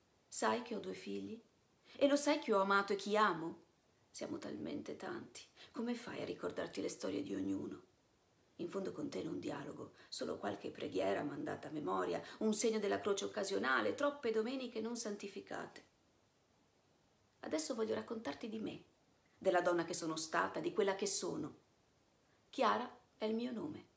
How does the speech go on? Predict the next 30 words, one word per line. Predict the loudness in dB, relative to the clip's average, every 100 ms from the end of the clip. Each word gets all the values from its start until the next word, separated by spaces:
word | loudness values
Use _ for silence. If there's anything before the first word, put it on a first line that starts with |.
| _ _ -16 -6
Ho | -2
quarantacinque | 0 0 0 -2 -2 -4 -4 -2
anni, | -2 -2 -4 -8 -8
sposata, | -6 -2 0 0 -2 -8 -10 -10 2
mamma | 6 6 6
di | 2
una | -2
femmina | 0 2 2 2 0
e |
di | -4
un | -4
maschio. | -2 -2 -4 -8 -14 -18 _ _ _ _ _
Tra | -6 -2
poco | 0 0
accompagnerò | -2 -4 -4 -2 0 0
Jacopo | -2 -2 -4 -8 -4
a |
basket, | -2 -2 -4 -6 -2
poi | -2 -2 -2
aiuterò | 2 2 2 2 2
Bianca | 2 2 0 -2 -6
a | -6
risolvere | -4 -2 -2 -2
un | -4
problema | -6 -6 -4 -4
di | -6
geometria. | -6 -6 -8 -10 -10 -10 -14 _ _ _ _ _ _ _ _ _ _ _ _ _ _
Sono | -8 -6 -6
seduta | -6 -6 -6 -8
qui, | -8 -8 -8